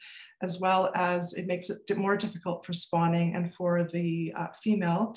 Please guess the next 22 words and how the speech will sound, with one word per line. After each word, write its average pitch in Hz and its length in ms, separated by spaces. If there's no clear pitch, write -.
to 185 360
create 208 280
her 190 140
red, 170 440
her 208 100
spawning 175 500
nest. 160 500
So 302 260
what 302 160
did 302 120
we 262 120
do? 220 380
Um, 214 480
we 233 160
created 233 320
a 196 40
water 190 280
monitoring 185 800
program. 214 760
And 208 500
in 285 240
this 240 320